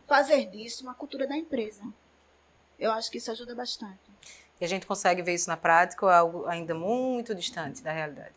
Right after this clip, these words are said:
Speaker 1: Eu penso que algumas empresas já fazem isso, já faz parte da cultura da, de algumas, muitas empresas. De ter um momento de relaxamento, de ter um momento de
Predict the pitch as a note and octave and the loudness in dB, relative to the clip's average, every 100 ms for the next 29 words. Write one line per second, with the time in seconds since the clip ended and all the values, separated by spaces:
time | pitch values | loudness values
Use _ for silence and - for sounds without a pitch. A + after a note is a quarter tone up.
0 | _ A#3 A#3 - A3 G#3+ - A#3 A3 G#3+ | _ 0 0 -2 -6 -6 -6 -6 -6 -10
1 | G3+ A3 A3 A3 A3 C4+ - A3 A#3+ C#4 | -16 -10 -8 -8 -10 -10 -6 -6 -4 -4
2 | C4+ G3 - G3+ D4+ D#4+ - F#3 F3+ G3+ | -4 -4 -8 -10 -8 -8 -4 -4 -4 -10
3 | G3+ - - F#3+ G3 G3 G3+ F#3+ G3 G3 | -12 -12 -10 -10 -10 -6 -4 -4 -4 -8
4 | B3 D4+ G4+ G4 F#4 G3+ E3+ F#3 - _ | -2 0 0 -4 -4 -6 -8 -14 -16 _
5 | _ _ _ _ G3 G#3 G#3 G3+ G3 F#3 | _ _ _ _ -2 0 0 -2 -8 -10
6 | F3+ F3+ F3+ F#3+ F#3+ F#3+ F3+ F3 G3+ F3 | -12 -12 -10 -10 -10 -10 -10 -10 -10 -12
7 | E3+ E3+ E3+ F3 - - F3+ F3+ F3+ F3 | -16 -20 -20 -18 -16 -10 -10 -10 -14 -12
8 | F3+ F3+ | -14 -16